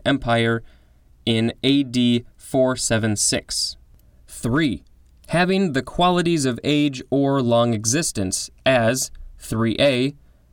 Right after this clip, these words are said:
the synonym venerable. Three B, synonyms are old-fashioned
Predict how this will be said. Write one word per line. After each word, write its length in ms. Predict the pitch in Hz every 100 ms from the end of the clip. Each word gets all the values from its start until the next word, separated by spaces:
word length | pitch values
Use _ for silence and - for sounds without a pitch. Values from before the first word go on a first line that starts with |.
| - -
the 140 | 123
synonym 600 | 113 147 143 143 139 139 - _ -
venerable. 840 | 113 113 156 156 120 107 101 95 - _ _ _ _ - - -
Three 340 | - 127 123 117
B, 400 | 131 196 180 185 - - - -
synonyms 600 | - - 151 147 143 143
are 300 | - 117 113 -
old-fashioned 800 | 170 160 - 147 143 139 139